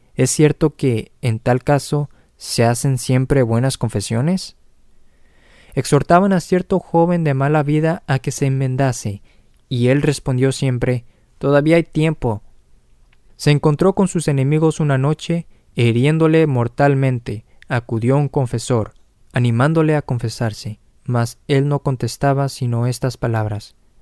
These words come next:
"Cuando Dios quiso, no quise yo,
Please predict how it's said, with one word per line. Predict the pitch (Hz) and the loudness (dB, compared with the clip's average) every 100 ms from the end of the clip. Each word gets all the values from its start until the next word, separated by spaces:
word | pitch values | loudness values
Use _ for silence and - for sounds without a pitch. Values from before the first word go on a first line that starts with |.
| _ _ _ _ | _ _ _ _
"Cuando | 139 139 135 | 0 2 2
Dios | 135 160 175 - | 4 4 4 0
quiso, | - 170 - 160 151 151 - _ - | -2 -2 0 0 0 0 -8 _ -6
no | 135 139 170 156 | -2 2 2 2
quise | 165 143 147 127 | -2 0 0 2
yo, | 123 113 | 0 0